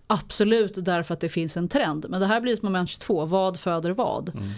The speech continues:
Speaker 1: Och, och i, kanske kan det vara, om vi går tillbaka till Body Shop som använde sina fönster som reklampelare. Det var inte produkterna som var Body Shops kärna i, i hållbarhetsarbetet när An-, eh, Anita Roddick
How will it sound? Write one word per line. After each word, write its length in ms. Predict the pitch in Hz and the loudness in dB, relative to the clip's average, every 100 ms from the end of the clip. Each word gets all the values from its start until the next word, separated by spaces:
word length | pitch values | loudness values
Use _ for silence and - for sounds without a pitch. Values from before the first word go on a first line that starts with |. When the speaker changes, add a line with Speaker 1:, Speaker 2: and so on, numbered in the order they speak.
| - - - | -12 -18 -20
Speaker 1:
Och, 440 | - - 233 - 254 | -6 0 0 2 0
och 80 | 311 | 2
i, 160 | 277 226 220 | 0 -4 2
kanske 480 | 320 214 185 - | 2 2 0 -2
kan 200 | 349 427 | 0 2
det 60 | 320 | 2
vara, 140 | 175 | 2
om 60 | 180 | 2
vi 160 | 208 226 | 0 0
går 140 | 247 | 0
tillbaka 400 | 240 247 269 277 | 2 2 2 0
till 140 | 269 | 0
Body 240 | 220 226 233 | 2 2 0
Shop 200 | - 247 | 0 -2
som 200 | - 226 | 0 0
använde 260 | 214 208 202 | 0 0 0
sina 400 | 214 196 185 - - - | 0 2 0 -2 -8 -12
fönster 680 | - 214 220 226 - 226 214 | 2 4 4 0 -2 0 0
som 200 | - 196 | 0 0
reklampelare. 1080 | 190 214 196 175 165 185 180 180 180 208 208 | 0 2 2 2 0 0 0 2 2 0 0
Det 60 | 180 | 0
var 160 | 185 196 | 2 2
inte 260 | 190 190 | 0 -2
produkterna 800 | 185 208 202 202 - - 214 214 | 0 2 2 0 -6 -2 0 0
som 180 | - 196 | 0 0
var 140 | 185 | 0
Body 280 | 175 175 170 | 0 0 -2
Shops 220 | - 170 | -4 -4
kärna 560 | - - 185 165 160 180 | -2 0 2 2 0 0
i, 160 | 185 - | 0 0
i 140 | 170 | 0
hållbarhetsarbetet 920 | 175 180 160 156 156 160 156 147 165 | 2 0 0 -2 -2 0 -2 -2 -4
när 240 | 160 165 160 - - - - | -2 -2 -4 -10 -18 -18 -8
An-, 200 | - 165 | -2 0
eh, 380 | 165 110 160 175 | -2 -4 -4 -2
Anita 320 | 170 170 165 | 0 0 0
Roddick 340 | 165 160 165 | 0 0 -4